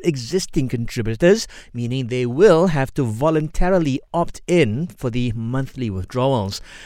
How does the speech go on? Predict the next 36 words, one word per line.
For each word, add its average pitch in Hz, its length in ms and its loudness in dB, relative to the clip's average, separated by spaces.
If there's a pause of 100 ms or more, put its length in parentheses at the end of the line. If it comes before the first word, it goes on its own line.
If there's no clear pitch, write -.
(140)
Now, 92 80 -10
the 120 200 -8
E 120 60 -6
P 127 180 -6
F 107 220 -4
earlier 151 300 0
said 165 260 2
that 104 140 -6
monthly 143 560 -2
or 170 200 2
periodic 113 600 -4
withdrawals 127 680 -2
would 113 120 -6
help 185 240 0
retirees 135 760 -4
better 113 200 -6 (100)
manage 107 420 -6
their 92 180 -12
savings. 143 640 0 (380)
They 95 100 -8
will 95 140 -6
also 143 380 -4
continue 156 600 -2
to 123 180 -6
enjoy 127 500 -4
yearly 156 520 0
dividends 151 580 2 (240)
so 151 220 -4
long 131 340 2
as 113 140 -8
they 127 120 -4
still 202 360 0
have 175 260 0
money 139 420 0
in 98 120 -2
their 101 180 0